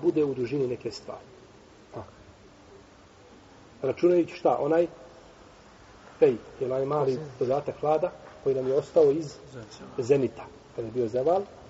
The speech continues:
iz zenita kada je ostao, moramo njega ponijeti sa sobom i moramo ga računati.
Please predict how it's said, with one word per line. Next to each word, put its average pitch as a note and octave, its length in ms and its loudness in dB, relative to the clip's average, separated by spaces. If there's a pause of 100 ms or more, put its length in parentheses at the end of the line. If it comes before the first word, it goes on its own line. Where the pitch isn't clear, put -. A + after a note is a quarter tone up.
(200)
iz A#2+ 120 -6
zenita D3+ 300 2
kada B2 180 -4
je A#2+ 60 -4
ostao, D3 300 2
moramo C#3+ 260 0
njega C#3+ 180 2
ponijeti C#3 300 -2
sa D#3+ 100 2
sobom D#3 280 -2
i C3+ 40 -2
moramo C#3+ 260 -4
ga C3+ 80 -4
računati. B2+ 440 -6